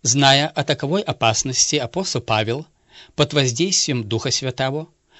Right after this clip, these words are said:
предупреждает пресвитеров из Ефеса так: «Ибо я знаю, что по отшествии моем войдут к вам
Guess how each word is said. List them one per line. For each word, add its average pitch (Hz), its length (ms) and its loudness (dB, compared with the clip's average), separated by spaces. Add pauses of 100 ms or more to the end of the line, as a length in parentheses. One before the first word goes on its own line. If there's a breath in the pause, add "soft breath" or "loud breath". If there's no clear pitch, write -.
(140 soft breath)
предупреждает 143 920 0
пресвитеров 147 720 -2
из 143 260 -2
Ефеса 123 640 -2 (320)
так: - 420 -4 (760)
«Ибо 127 300 4
я 135 240 0
знаю, 143 480 -4 (440 soft breath)
что 139 580 0 (100)
по 139 180 2
отшествии 147 600 2
моем 139 500 0
войдут 131 560 -2
к - 80 -18
вам 135 260 2